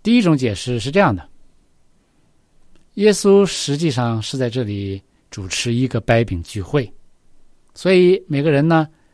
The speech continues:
只得到了一丁丁丁点儿的饼和鱼。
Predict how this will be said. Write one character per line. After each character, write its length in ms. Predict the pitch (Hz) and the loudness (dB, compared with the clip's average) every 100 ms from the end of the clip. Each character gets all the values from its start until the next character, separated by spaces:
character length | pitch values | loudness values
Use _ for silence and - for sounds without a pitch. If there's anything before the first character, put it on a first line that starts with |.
| _ _ | _ _
只 140 | - 110 | -12 -6
得 180 | 123 | -6
到 220 | 127 151 117 | 0 0 0
了 160 | 104 - | -2 -8
一 220 | - 170 113 | -8 -6 -6
丁 240 | - 147 147 | -4 -4 -2
丁 320 | 151 156 151 | -2 -2 -2
丁 240 | 139 160 151 | -2 -4 -4
点 200 | 107 87 | -8 -8
儿 80 | |
的 240 | 87 98 95 _ _ _ - | -12 -12 -14 _ _ _ -12
饼 200 | 113 92 - | -12 -12 -18
和 220 | - 98 | -16 -16
鱼。 340 | 101 92 117 | -12 -12 -12